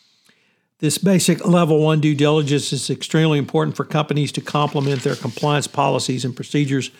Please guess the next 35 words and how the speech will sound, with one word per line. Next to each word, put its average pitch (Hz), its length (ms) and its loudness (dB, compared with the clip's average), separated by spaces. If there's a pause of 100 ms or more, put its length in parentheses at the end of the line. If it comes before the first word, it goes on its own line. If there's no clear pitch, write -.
(260)
demonstrating 156 640 2
a 123 60 -2
broad 143 340 2
intent 143 460 2 (220)
<clears throat> - 200 -10
to 190 100 0
comply 156 320 2
with 143 140 4
international 131 580 2
regulatory 123 640 0
requirements. 117 640 -6 (560)
Level 170 220 4
two. 127 340 2 (880)
Level 143 240 2
two 175 240 4
due 160 160 4
diligence 151 560 0 (180)
encompasses 160 760 0 (320)
supplementing 156 600 2
a 139 80 0
global 143 380 2
watch 147 320 2
list 151 240 0
with 127 100 0
a 127 60 -2
deeper 147 320 0
screening 151 460 2
of 127 100 0
international 139 580 0
media, 147 400 2 (320)
typically 151 420 0
major 139 360 2
newspapers 147 600 2
and 123 140 -2
periodicals 143 1000 0